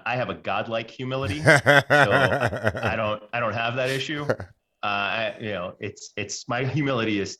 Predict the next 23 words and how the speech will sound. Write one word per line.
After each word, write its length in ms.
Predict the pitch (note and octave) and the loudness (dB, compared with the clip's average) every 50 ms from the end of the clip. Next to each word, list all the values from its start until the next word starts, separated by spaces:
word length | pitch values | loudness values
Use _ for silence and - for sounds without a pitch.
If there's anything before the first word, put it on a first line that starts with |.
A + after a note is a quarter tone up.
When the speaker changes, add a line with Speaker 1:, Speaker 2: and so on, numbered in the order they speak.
| _ G#2+ | _ -8
Speaker 1:
is, 380 | G2+ G2+ F#2 F2+ - - - _ | -8 -8 -8 -10 -14 -16 -18 _
is 220 | - G#2 F#2 F2+ - | -10 -10 -10 -10 -10
just 240 | - G2 - - - | -10 -10 -10 -8 -6
top 160 | G2 F2+ F2 | -6 -6 -4
Speaker 2:
It's 120 | F2+ - | -6 -6
the 80 | G2+ F2+ | -8 -4
Speaker 1:
tier. 80 | F#2+ | -2
Speaker 2:
best. 300 | F2+ D#2+ D2+ - - _ _ _ _ _ G#2 - _ - | -2 -2 -4 -6 -10 _ _ _ _ _ -20 -14 _ -6
Yeah. 60 | F2 | -4
Speaker 1:
Uh, 300 | E2+ E2 E2+ F#2 - - - _ _ _ | -4 -2 -4 -4 -6 -8 -12 _ _ _
it's 200 | - - - - | -12 -12 -10 -8
the 100 | - G#2 | -8 -6
best. 420 | F#2+ G2+ G2 F#2+ - - - _ - | -4 -4 -4 -4 -6 -10 -14 _ -16
It's 120 | - - | -14 -12
the 80 | - G#2 | -8 -6
best 280 | A2+ G#2+ - - - | -6 -6 -6 -6 -8
humility 540 | C#3 A2+ A2 G#2 G#2 G2+ G2+ F#2+ F#2 - _ _ _ _ _ _ _ _ | -8 -6 -4 -4 -4 -4 -4 -6 -6 -10 _ _ _ _ _ _ _ _
<laughs> 340 | _ _ _ _ _ _ - | _ _ _ _ _ _ -8
that 680 | C#3 - - - - - G#3 F3 - - - G3+ - D#3+ | -6 -6 -4 -6 -6 -6 -6 -6 -4 -4 -2 -2 -2 0
you've 220 | D3 - - G2+ | 0 0 0 0
ever 200 | G#2 G2 G2 F2+ | 0 -2 -2 -4
seen. 300 | - - D#3 G#2+ A2 A2 - - _ _ - - _ _ _ _ _ _ - - - G2 | -4 -6 -6 -6 -6 -6 -6 -8 _ _ -14 -14 _ _ _ _ _ _ -10 -6 -2 -2
Um, 340 | F#2+ F2+ F2 E2 E2 F2+ | 0 0 -2 -2 -6 -8